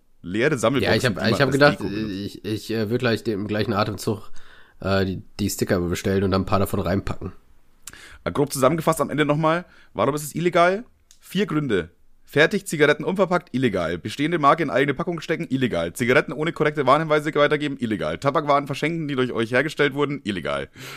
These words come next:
Speaker 1: <laughs> Das ist also nicht nur illegal.
Speaker 2: Egal.
Speaker 1: Kevin, das ist, Kevin, das ist, das ist nicht illegal, das ist sehr illegal. <laughs>
Speaker 2: Das ist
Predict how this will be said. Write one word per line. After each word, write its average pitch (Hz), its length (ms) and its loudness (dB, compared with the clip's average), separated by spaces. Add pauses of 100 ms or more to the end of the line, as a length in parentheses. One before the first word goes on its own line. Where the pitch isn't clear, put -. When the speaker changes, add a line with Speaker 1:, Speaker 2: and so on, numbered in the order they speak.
(200)
Speaker 1:
<laughs> - 1000 0 (640)
Das 160 180 4
ist 175 40 4
also 180 160 4
nicht 208 140 4
nur 185 120 4
illegal. 233 760 8
Speaker 2:
Egal. 110 60 0 (180)
Speaker 1:
Kevin, 190 220 10
das 277 100 12
ist, - 80 -6
Kevin, 185 220 10
das 160 140 8
ist, 294 160 4 (120)
das 151 140 0
ist 160 100 -10
nicht 165 240 -6
illegal, 143 400 4
das 131 140 -4
ist 127 80 -12 (100)
sehr 127 240 4
illegal. 110 400 4 (240)
<laughs> 285 240 6
Speaker 2:
Das 131 220 4
ist 202 240 4